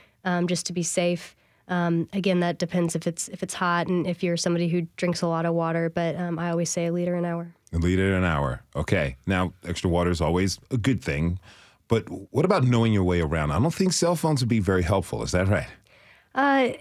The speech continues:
Speaker 1: there are apps out there, um, that you can download maps to use. Um, you know, in airplane mode, um, and, and I definitely use those. There's, there's a couple different apps out there. Um,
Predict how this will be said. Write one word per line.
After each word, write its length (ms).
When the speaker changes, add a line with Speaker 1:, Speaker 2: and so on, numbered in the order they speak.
Speaker 1:
there 240
are 300
apps 440
out 220
there, 320
um, 320
that 80
you 80
can 260
download 420
maps 420
to 140
use. 680
Um, 440
you 100
know, 80
in 160
airplane 440
mode, 360
um, 380
and, 300
and 100
I 120
definitely 340
use 280
those. 360
There's, 240
there's 280
a 20
couple 240
different 260
apps 260
out 200
there. 440
Um, 300